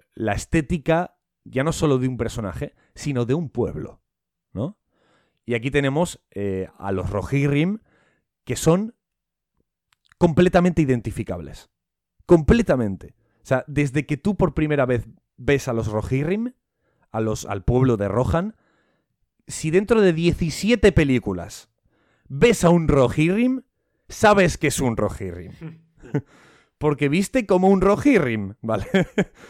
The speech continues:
Y este es muy identificable, al igual que la música, ¿no? Aquí todo es como muy, está,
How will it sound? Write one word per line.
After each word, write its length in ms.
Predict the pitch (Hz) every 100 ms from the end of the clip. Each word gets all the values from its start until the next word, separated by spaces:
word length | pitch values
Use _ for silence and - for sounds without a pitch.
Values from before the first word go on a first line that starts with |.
| - _ -
Y 120 | 147
este 180 | 135 -
es 80 | 139
muy 140 | 156
identificable, 480 | 147 135 131 123 117
al 80 | 107
igual 200 | 110 147
que 100 | 175
la 100 | 143
música, 440 | 123 123 107 98
¿no? 200 | 98 160
Aquí 240 | 117 - 165
todo 200 | 180 175
es 100 | 165
como 220 | 160 151
muy, 480 | 143 160 156 139 127 _ _ _ _
está, 400 | - - 170 170